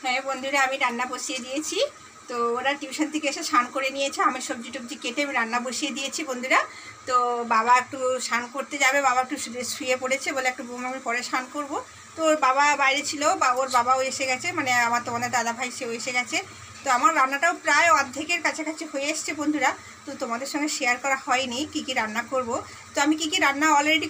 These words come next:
করে ফেলেছি, আহ, তোমরা দেখো বন্ধুরা, আমি তোমাদেরকে back ক্যামেরার মধ্যে দেখাচ্ছি। তো এমনি করে আমি দেখাতে পারবো না, কেন, উম, সবটা আসছে না এর মধ্যে, তো আমি back ক্যামেরার মধ্যে আমি দেখানোর চেষ্টা করছি।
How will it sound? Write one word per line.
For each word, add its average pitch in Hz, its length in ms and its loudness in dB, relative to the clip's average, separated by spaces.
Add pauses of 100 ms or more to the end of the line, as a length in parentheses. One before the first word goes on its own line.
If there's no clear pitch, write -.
করে 285 220 2
ফেলেছি, 320 480 -2
আহ, 240 720 -2
তোমরা 233 240 -2
দেখো 208 320 -4
বন্ধুরা, 185 360 -10
আমি 220 180 -12
তোমাদেরকে 240 320 -4
back 233 220 2
ক্যামেরার 240 280 -2
মধ্যে 254 200 -4
দেখাচ্ছি। 302 680 0
তো 269 100 2
এমনি 262 260 0
করে 294 220 4
আমি 302 160 4
দেখাতে 285 320 -2
পারবো 240 380 0
না, 269 240 2 (340)
কেন, 262 140 2
উম, 262 720 -2 (100)
সবটা 262 520 4 (180)
আসছে 262 440 -2
না 269 120 2
এর 240 100 2
মধ্যে, 240 400 -2 (340)
তো 269 80 4
আমি 285 160 4
back 262 280 2
ক্যামেরার 415 300 2
মধ্যে 359 200 0
আমি 302 100 2
দেখানোর 240 360 -4
চেষ্টা - 260 -8
করছি। - 340 -8